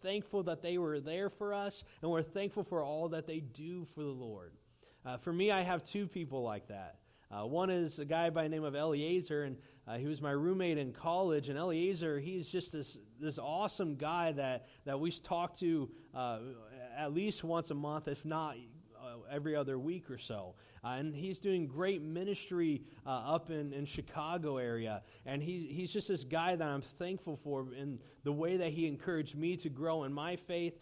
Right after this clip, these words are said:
and the way that he spreads the word of God and works in the kingdom. Another guy is a guy by the name of Ron Oren. Uh, Ron was a minister at my,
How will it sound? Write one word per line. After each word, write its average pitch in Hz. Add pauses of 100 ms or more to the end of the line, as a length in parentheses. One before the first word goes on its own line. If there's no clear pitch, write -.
(160)
and 147
the 147
way 160
that 156
he 151
spreads -
the 156
word 147
of 131
God 143
and 127
works 135
in 120
the 113
kingdom. 104 (340)
Another 196
guy 170
is 156
a 139
guy 165
by 165
the 160
name 156
of 135
Ron 135
Oren. 135 (400)
Uh, 117
Ron 175
was 170
a 151
minister 165
at 147
my, 135